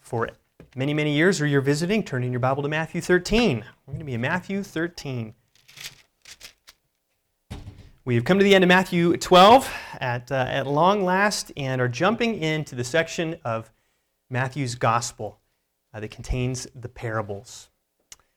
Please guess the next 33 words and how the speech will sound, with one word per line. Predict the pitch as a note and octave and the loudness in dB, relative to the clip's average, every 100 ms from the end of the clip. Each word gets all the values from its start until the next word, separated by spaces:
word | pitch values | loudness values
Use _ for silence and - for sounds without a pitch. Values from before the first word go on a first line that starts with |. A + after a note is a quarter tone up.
| _ _ | _ _
Uh, | - C3+ | -8 0
now, | C#3 C#3+ - | 2 2 2
I | D3+ | 0
think | D#3+ C#3+ | 2 6
all | D#3 | 8
of | C#3+ | 8
us | C3+ | 4
love | C#3 C#3 C#3+ | 6 6 6
a | |
good | C#3 C3 | 4 0
story. | - C#3+ C#3+ G3 - _ B2+ | -2 0 0 0 -6 _ -8
Maybe | B2 | -4
you | B2 | 0
like | B2 | 0
to | B2 | 0
read | A#2+ C#3+ D3+ | -4 -4 -4
yours. | C#3 C#3+ D#3+ | -2 -2 -2
Maybe | C#3+ B2+ | -4 -4
you | C3 | -2
like | B2 A#2+ | -2 -2
to | C3 A#2+ - _ _ | -2 -4 -4 _ _
watch | - D#3 - | 2 2 2
your | D3 C#3+ | -2 -2
stories | - C#3+ C#3 C#3 C3 | -4 -2 0 0 -2
on | C3+ B2 | -2 -2
a | |
screen. | A#2+ - C#3+ C#3+ D#3+ F#3 | -4 -2 0 2 2 4
But | C3 - - - _ _ _ _ - | 4 4 -10 -20 _ _ _ _ 2
everybody | E3 F3 D3+ C#3 C3 | 4 4 4 4 4
loves | B2+ B2 | 2 0
a | A#2+ | -2
good | A#2 A2 | -4 -6
story. | - G#2+ G2+ - | -10 -12 -14 -16